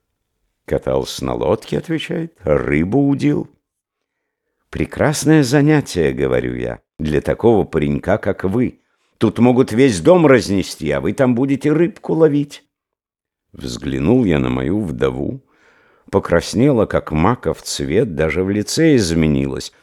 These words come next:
Наверное, думала, что сынок схватит меня ручищей за шиворот, надает, сколько влезет оплеух, и вышвырнет, как битый горшок.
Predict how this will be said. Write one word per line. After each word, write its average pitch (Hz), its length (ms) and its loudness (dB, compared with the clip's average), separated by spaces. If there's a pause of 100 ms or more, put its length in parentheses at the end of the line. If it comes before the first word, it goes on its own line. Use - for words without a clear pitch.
(120)
Наверное, 107 600 4
думала, 104 440 2
что 80 480 -2
сынок 85 500 -2
схватит - 640 -2
меня 85 320 -2
ручищей 78 680 -6
за 65 180 -4
шиворот, 131 640 0 (360)
надает, 101 580 4
сколько 95 420 0
влезет 90 440 0
оплеух, 113 560 2
и 107 180 2
вышвырнет, 82 920 -2
как 73 260 -2
битый 82 300 -4
горшок. 76 540 -4